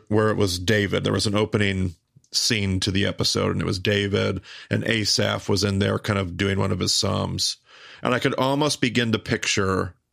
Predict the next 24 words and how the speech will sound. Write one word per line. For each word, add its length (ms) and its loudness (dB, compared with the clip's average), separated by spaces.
like, 200 0
I 80 0
could 120 0
almost 460 0
begin 320 0
to 60 -4
put 200 -2
myself 520 0
in 200 2
that 200 0
moment 640 0
of, 160 0
like, 500 -2
okay, 560 0
this 280 2
is 140 0
art, 480 0
and 400 0
there 200 2
are 160 0
words, 600 0
and 220 0
there's 180 0
poetry, 800 0